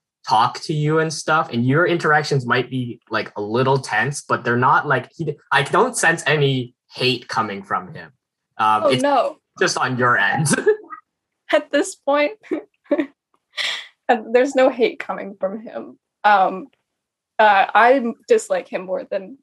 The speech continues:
Speaker 2: he dislikes me. It's, like, a hundred percent true. I just don't enjoy being around him, like, as a person. It's, yeah. <laughs> Maybe if he changes. He's starting to figure his life out a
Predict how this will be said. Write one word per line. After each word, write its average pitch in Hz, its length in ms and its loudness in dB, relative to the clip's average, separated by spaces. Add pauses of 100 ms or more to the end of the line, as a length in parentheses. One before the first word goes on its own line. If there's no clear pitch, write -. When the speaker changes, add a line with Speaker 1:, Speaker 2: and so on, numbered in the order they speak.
Speaker 2:
he 196 80 -10
dislikes - 500 -16
me. 190 220 -18
It's, 226 180 4
like, 247 140 4
a 233 60 4
hundred 220 340 -6
percent - 380 -10
true. - 180 -20 (140)
I 214 140 4
just 269 360 0
don't 202 300 -2 (280)
enjoy 196 440 2
being - 280 -8
around - 400 -14
him, - 100 -20 (340)
like, 208 140 -2
as 190 180 -12
a - 80 -20
person. - 420 -20 (180)
It's, 240 300 0 (300)
yeah. 196 320 2 (640)
<laughs> 247 180 -8 (1000)
Maybe 285 320 4
if 277 100 -2
he 240 120 -2
changes. 196 540 -6
He's 262 200 0
starting 240 520 2
to - 140 -12
figure 240 340 2
his 233 180 2
life 226 280 0
out 220 180 -6
a 220 80 -18